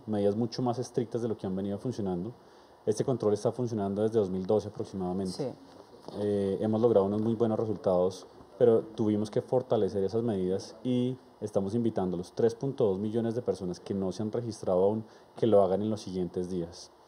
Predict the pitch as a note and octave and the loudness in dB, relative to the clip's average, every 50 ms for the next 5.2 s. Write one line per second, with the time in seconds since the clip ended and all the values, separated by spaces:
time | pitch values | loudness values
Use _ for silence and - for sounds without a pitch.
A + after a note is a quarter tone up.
0 | - - - - - - - - - - G#2+ G#2 G#2 G#2 G2+ G2+ G2+ G2 G2 G2 | -20 -20 -20 -20 -20 -20 -20 -18 -8 -2 0 2 4 6 6 6 6 4 2 2
1 | G2 - A#2 A2 A#2 A#2 - C3 - G#2+ G2+ G#2 G2+ G#2+ A2 A2 A2+ A#2 A2+ - | 2 2 2 2 2 0 0 0 0 0 -2 0 0 2 2 2 2 2 0 -2
2 | G#2 F#2+ G2 G2+ A2 A#2 A2+ A2+ - G#2+ - G2 - G2 F#2 - - G#2+ G2 G2+ | -4 -4 -2 -2 -2 -2 -2 -2 -4 -6 -6 -4 -4 -4 -4 -4 -4 -2 -2 -2
3 | B2 D3+ - - G2 - G#2 F#2+ F#2+ G2 F#2+ A#2 A#2+ A#2+ A#2+ A#2 - C3+ B2+ B2 | -2 -4 -6 -10 -8 -6 -4 -4 -4 0 0 2 2 2 0 0 0 0 0 0
4 | A#2 A2+ A2+ A2+ - - A#2+ G#2 G2+ G2 F#2+ - G2+ F#2 F2 - - - B2+ G#2 | 0 -2 -2 -4 -2 -2 0 2 2 2 0 -2 -4 -8 -10 -10 -2 0 2 2
5 | - - - | 2 -2 -8